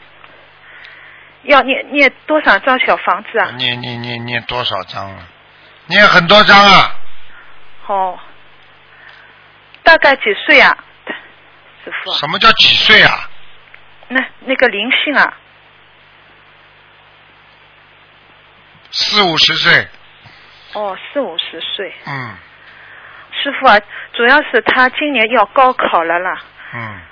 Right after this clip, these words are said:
Speaker 1: 那个，他那个选择学校在那个江浙一带好，还是南方或者北方？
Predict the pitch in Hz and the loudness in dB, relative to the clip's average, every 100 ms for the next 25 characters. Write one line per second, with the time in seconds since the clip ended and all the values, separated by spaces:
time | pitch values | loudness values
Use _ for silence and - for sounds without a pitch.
0 | _ _ - - - - - 226 233 220 | _ _ -20 -16 -14 -10 -6 0 2 2
1 | 220 - - - 285 277 269 240 220 - | 0 -16 -6 0 2 4 4 4 4 4
2 | 202 190 226 247 - 196 - 240 208 233 | 2 2 0 0 2 0 2 2 2 2
3 | 208 202 208 - 269 294 285 269 262 190 | 0 0 -2 -2 0 0 -2 0 -2 -2
4 | 214 226 196 - 180 190 180 175 202 175 | 0 2 4 2 -2 0 -2 -4 -10 -4
5 | 175 202 - 196 - 196 - 180 - 151 | -4 -4 -6 -6 -4 -6 -6 -8 -8 -8